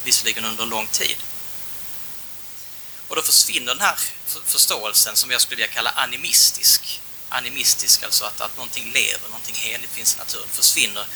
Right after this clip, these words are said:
och naturen blir blott och bart, eh, någonting som finns där för människan. Som vi inte behöver respektera utan som vi bara kan ha-, ha-, hantera som vi vill. Så vi förlorar någonting av en känsla av helighet i naturen.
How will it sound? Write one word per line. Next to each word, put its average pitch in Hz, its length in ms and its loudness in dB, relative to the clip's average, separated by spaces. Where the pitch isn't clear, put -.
och - 140 -8
naturen 127 460 2
blir 120 200 4
blott - 280 -2
och 117 60 -6
bart, 101 300 2
eh, 101 400 2
någonting 117 320 -2
som - 120 2
finns 120 200 2
där 117 140 2
för - 140 -4
människan. - 380 -6
Som - 180 0
vi 117 60 -6
inte 117 140 -6
behöver 110 240 -8
respektera 98 760 0
utan 92 220 -6
som - 140 0
vi - 120 -14
bara 110 120 -4
kan 107 180 -6
ha-, 113 140 -8
ha-, 107 320 -10
hantera 110 440 -2
som - 180 4
vi - 160 -10
vill. - 120 -10
Så - 160 0
vi 113 100 -4
förlorar 120 580 -4
någonting 110 340 -8
av 101 120 -2
en - 80 -4
känsla 113 360 2
av 107 60 -6
helighet 110 720 0
i 110 80 -2
naturen. - 340 -10